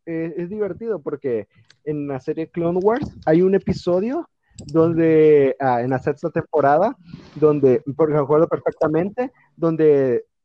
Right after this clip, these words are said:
Padme tiene que trabajar con otro senador, ah, llamado Clovis, de, que es de, de Munilith. Ah, eso, eso no es lo de menos. Entonces lo que pasa es que ellos quedan solos y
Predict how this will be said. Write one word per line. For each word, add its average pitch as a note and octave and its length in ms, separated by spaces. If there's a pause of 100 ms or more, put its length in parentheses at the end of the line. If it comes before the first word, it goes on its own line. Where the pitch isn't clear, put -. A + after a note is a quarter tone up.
(160)
Padme E3+ 300
tiene F3+ 180
que F#3 100
trabajar E3 400
con D#3 160
otro E3 180
senador, D#3+ 580 (340)
ah, A2+ 260
llamado B2 320
Clovis, D#3 480
de, A#2 340
que A2+ 280
es A#2 120
de, G2+ 280 (380)
de A#2+ 180
Munilith. F#3+ 480 (840)
Ah, - 160 (120)
eso, A#2 260
eso A2+ 200
no A#2 100
es A#2 60
lo C3+ 80
de D3 80
menos. E3+ 260 (460)
Entonces F#3+ 420
lo G#3+ 80
que A3 120
pasa G3+ 420
es F#3+ 260
que F3+ 140
ellos F3+ 160
quedan F3+ 240
solos F#3 480
y G#3 340